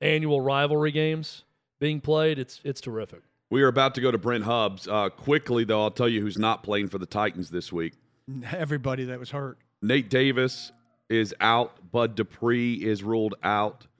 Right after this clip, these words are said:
Speaker 2: Also, David Long, Jeremy McNichols, and Rashaan Evans are out. Greg Mabin, uh, the corner, is out with an ankle issue, and Jeff Swaim is out with a concussion.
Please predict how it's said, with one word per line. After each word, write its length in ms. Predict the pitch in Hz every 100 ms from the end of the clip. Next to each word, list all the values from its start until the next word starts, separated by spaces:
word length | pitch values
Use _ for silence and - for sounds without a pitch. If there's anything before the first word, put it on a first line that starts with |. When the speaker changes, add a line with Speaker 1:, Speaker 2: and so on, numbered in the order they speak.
| _ _ _
Speaker 2:
Also, 360 | 110 117 - 110
David 440 | 87 113 123 110
Long, 360 | 107 107 110 101
Jeremy 380 | 107 117 117 107
McNichols, 720 | 90 104 104 104 95 90 - -
and 540 | 95 92 92 90 -
Rashaan 560 | 90 101 - 110 107 101
Evans 580 | 101 107 92 85 76 -
are 300 | 90 85 67
out. 400 | 76 87 - _ _ _ _ _ _
Greg 220 | 127 127
Mabin, 600 | 110 117 139 135 135 131 131 _
uh, 160 | 95 101
the 80 | 98
corner, 380 | - 120 123 104
is 180 | 110
out 160 | 113 113
with 140 | 101
an 100 | 98
ankle 420 | 92 113 117 110 - -
issue, 640 | 110 117 113 113 117 117 -
and 720 | 98 104 101 101 98 98 90
Jeff 240 | - 113 110
Swaim 580 | - 101 107 90 78 67 _ _ _ _ _ _ _ -
is 200 | 98 101
out 160 | 104
with 140 | 101 98
a 60 |
concussion. 520 | 87 85 101 87 -